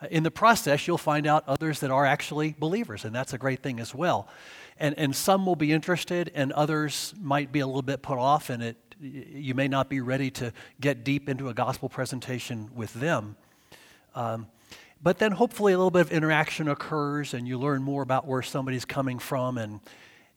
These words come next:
and so often, it seems that what inspires a person to seriously consider the gospel is something that goes wrong in their lives, some sort of hardship that occurs, an illness, which is a great opportunity for, for doctors,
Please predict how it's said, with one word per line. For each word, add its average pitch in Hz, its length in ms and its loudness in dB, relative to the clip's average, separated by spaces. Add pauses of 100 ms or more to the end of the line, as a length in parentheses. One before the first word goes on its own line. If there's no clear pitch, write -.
(120)
and 135 360 0 (420)
so 233 380 -2
often, 135 680 2 (240)
it 143 160 -2
seems 135 720 -2
that 135 340 0
what 156 460 0
inspires 160 720 2
a 123 40 -6
person 127 500 -6
to 127 120 -6
seriously 165 500 -2
consider 143 380 -4
the 123 80 -4
gospel 135 540 -2 (360)
is 143 160 0
something 190 460 -2
that 160 160 -4
goes 165 280 -2
wrong 160 260 0
in 170 80 -2
their 160 100 -2
lives, 156 460 -2 (100)
some 160 300 -2
sort 175 240 -2
of 160 80 -2
hardship - 720 -2
that 165 100 -4
occurs, 135 600 -6 (180)
an 131 240 -2
illness, 165 580 -2 (280)
which 143 200 0
is 143 120 -2
a 143 40 0
great 147 220 2
opportunity 147 640 0
for, 135 240 -8
for 135 180 -4
doctors, 131 560 -4